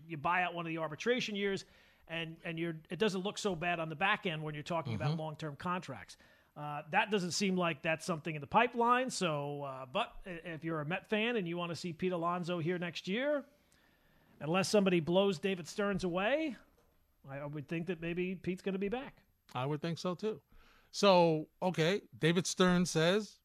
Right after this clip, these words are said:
Speaker 2: Pete Alonso's here next year, although he's still on the contract. David Stearns says, "Goal is to win the World Series." Steve Cohen, you spending money next season?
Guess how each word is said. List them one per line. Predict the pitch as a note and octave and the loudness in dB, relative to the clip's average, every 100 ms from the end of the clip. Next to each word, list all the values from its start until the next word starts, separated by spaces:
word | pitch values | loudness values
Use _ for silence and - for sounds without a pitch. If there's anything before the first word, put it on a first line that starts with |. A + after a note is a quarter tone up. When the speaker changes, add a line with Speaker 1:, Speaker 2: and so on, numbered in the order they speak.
| _ | _
Speaker 2:
Pete | - C#3+ | -2 0
Alonso's | C#3+ C#3+ B2+ C3 | 2 2 0 0
here | D#3 C3 | 2 2
next | B2+ A2+ - | 0 -4 -6
year, | D3 | -4
although | E3 G#2+ G#2 | -4 -6 -6
he's | G2+ | -6
still | B2+ G#2+ | -6 -6
on | G#2 | -8
the | G2 | -8
contract. | G#2 F#2+ - G2+ - _ _ - | -10 -8 -10 -12 -16 _ _ -2
David | D#3 D3+ | 0 0
Stearns | - E3+ E3 D#3 D3 B2+ - | -2 0 0 0 -2 -6 -10
says, | - D3+ C3+ E3+ A3+ - - _ _ _ _ - | -4 0 2 0 -2 -8 -14 _ _ _ _ 2
"Goal | D3 D3 | 6 6
is | C3 | 4
to | - | 0
win | B2+ | -2
the | A#2+ | 0
World | A2+ A#2 - | 0 -2 -2
Series." | B2+ D#3+ C4+ - - _ _ _ _ _ | -4 -4 -6 -12 -20 _ _ _ _ _
Steve | - F#3 F3+ | 2 4 6
Cohen, | G3+ A#3 D4 _ _ _ _ _ _ - | 6 4 2 _ _ _ _ _ _ -4
you | F3 | -2
spending | - C4 G#3+ C#3 | 2 4 6 6
money | A#2+ C3+ F#3+ A#3 | 4 4 4 4
next | A#3+ - | 2 0
season? | C4+ C4+ D4 | -4 -4 -8